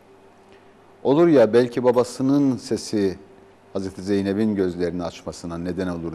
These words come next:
diyerekten Hazreti Zeynep'i Hazreti İmam Ali Aleyhisselam'ın kucağına verirler.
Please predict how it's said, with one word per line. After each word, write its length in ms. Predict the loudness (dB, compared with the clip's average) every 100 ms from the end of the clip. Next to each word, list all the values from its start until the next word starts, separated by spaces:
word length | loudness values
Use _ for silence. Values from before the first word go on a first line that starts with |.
| -8
diyerekten 680 | 0 2 2 -4 -6 -6 -6 -14 -20 -20 -8
Hazreti 300 | -6 -6 -10
Zeynep'i 760 | -6 -4 -2 -2 -2 -2 -2
Hazreti 400 | -4 -8 -10 -8
İmam 260 | -8 -6 -6
Ali 160 | -2 0
Aleyhisselam'ın 720 | -2 -6 -14 -12 -10 -10 -12
kucağına 500 | -16 -14 -12 -14 -16
verirler. 580 | -18 -20 -20 -20 -20